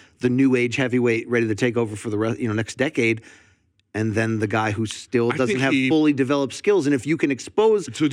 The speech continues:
Speaker 1: those
Speaker 2: remember when I said,
Speaker 1: non-fully
Speaker 2: I said, "Hey, I, I wasn't, I wasn't, like, super thrilled with his progression"?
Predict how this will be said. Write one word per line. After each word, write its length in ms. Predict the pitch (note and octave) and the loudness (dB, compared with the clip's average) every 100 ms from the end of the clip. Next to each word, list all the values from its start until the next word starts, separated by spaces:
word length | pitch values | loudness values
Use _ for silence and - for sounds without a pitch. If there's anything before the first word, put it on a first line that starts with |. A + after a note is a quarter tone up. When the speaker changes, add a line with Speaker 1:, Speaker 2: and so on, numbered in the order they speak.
| E3 | 2
Speaker 1:
those 100 | D#3+ | 2
Speaker 2:
remember 160 | D3+ C#3+ | 0 0
when 60 | |
I 20 | C#3 | 0
said, 240 | E3+ C#3+ | 0 0
Speaker 1:
non-fully 160 | C3 C#3 | 0 -2
Speaker 2:
I 60 | |
said, 180 | C#3 C3 | -2 -2
"Hey, 80 | B2 | 0
I, 120 | G#2+ | -2
I 160 | G#2+ A2+ | -2 -4
wasn't, 500 | G#2+ A#2+ A#2+ B2 - G2 | -2 -2 -2 -4 -6 -8
I 60 | |
wasn't, 320 | G2+ A#2 A2+ | -4 -2 -2
like, 80 | G2+ | -6
super 240 | - A2 G2 | -8 -8 -8
thrilled 320 | A2 A2+ G#2 | -2 0 0
with 100 | G2 | -2
his 240 | G2+ G2 | -2 -2
progression"? 720 | - G2 F2 F#2+ F#2+ A#2+ A#2+ | -6 -10 -4 -4 -2 -6 -6